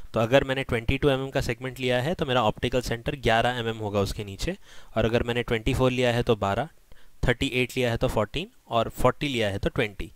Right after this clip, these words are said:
तो जितना ज़्यादा मेरा बड़ा सेगमेंट होगा, उतना ज़्यादा मुझे जंप इफेक्ट मिलेगा। अब बात करते हैं कुछ खूबियों के बारे में, जो हमें बाइफोकल के बारे में जानना चाहिए, या फिर जो जो एडवांटेज हमें बाइफोकल देता है।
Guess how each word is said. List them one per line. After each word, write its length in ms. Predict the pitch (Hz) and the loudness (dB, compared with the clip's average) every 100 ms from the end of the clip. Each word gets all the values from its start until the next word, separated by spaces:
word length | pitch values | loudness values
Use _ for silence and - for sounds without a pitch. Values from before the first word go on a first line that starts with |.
| - - - | -18 -16 -6
तो 80 | 117 | 0
जितना 280 | 113 120 135 | 0 4 4
ज़्यादा 240 | 127 127 | 6 4
मेरा 180 | 131 131 | 4 4
बड़ा 200 | 120 123 | 4 4
सेगमेंट 400 | 123 123 123 123 | 2 0 -2 2
होगा, 180 | 127 156 | 2 2
उतना 280 | 131 117 110 | 0 0 2
ज़्यादा 240 | 110 110 | 2 2
मुझे 260 | 110 120 180 - _ | 0 -2 -2 -8 _
जंप 340 | 107 - - - | -4 0 2 2
इफेक्ट 300 | 117 - - | 0 -2 -6
मिलेगा। 400 | 95 90 90 - _ _ _ _ _ _ _ _ _ - - - - - - - - - | -10 -10 -10 -16 _ _ _ _ _ _ _ _ _ -20 -20 -20 -20 -20 -20 -20 -20 -2
अब 140 | 170 170 | 0 2
बात 300 | 151 151 - | 2 2 0
करते 340 | 156 147 156 | -2 2 2
हैं 360 | 151 160 165 165 | 2 0 -2 -4
कुछ 180 | - 139 | -2 0
खूबियों 400 | - 131 117 131 | 2 4 6 4
के 120 | 139 | 4
बारे 220 | 135 127 131 | 2 2 0
में, 140 | 135 | 0
जो 120 | 123 | 0
हमें 220 | 117 123 | 0 0
बाइफोकल 560 | 117 101 - 113 120 120 | 0 2 0 0 -2 -2
के 380 | - 123 117 117 | -4 -2 -2 -2
बारे 300 | 117 104 110 | -2 -2 -2
में 100 | 110 | -2
जानना 320 | 104 101 113 | -2 -2 -4
चाहिए, 280 | 110 113 151 | -2 -2 -4
या 180 | 143 110 | -4 -4
फिर 140 | 113 | -2
जो 180 | 110 110 | 0 2
जो 120 | 123 | 0
एडवांटेज 540 | 113 107 110 110 131 117 | -2 0 0 0 0 0
हमें 200 | 117 117 | 0 0
बाइफोकल 440 | 101 - 113 113 | -2 -2 -4 -4
देता 300 | 104 95 107 | -4 -2 -2
है। 200 | 107 151 | -2 -6